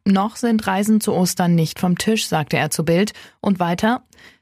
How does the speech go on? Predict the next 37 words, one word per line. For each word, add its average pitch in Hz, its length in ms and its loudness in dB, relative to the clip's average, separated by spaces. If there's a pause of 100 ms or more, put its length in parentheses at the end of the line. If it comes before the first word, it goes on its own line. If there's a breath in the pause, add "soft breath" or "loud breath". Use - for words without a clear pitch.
"Das 226 240 -4
hat 254 140 -2
auch 196 200 -2
die 214 160 2
Bundesregierung 196 760 2
bestätigt. 139 640 -4
Natürlich 208 500 0
werden 175 280 0
in 170 100 4
den 170 140 4
nächsten 180 400 2
Wochen 175 260 0
auf 175 160 -2
Mallorca 175 500 0
weniger 175 400 2
tui-Gäste 180 600 0
als 165 180 -4
üblich 208 380 0
anreisen, 190 560 0 (300 loud breath)
aber 220 180 -2
selbst 208 320 -4
das 208 140 -4
R 196 160 -4
K 202 160 -2
I 214 220 2
hat 226 140 -2
in 214 120 0
einer 196 200 2
Studie 202 380 2
herausgefunden, 190 880 0
dass 214 200 -2
der 208 140 -2
deutsche 190 440 -2
Pauschalreisende 180 960 0
kein 226 340 0
Risiko 202 480 0
darstellt. 139 540 -4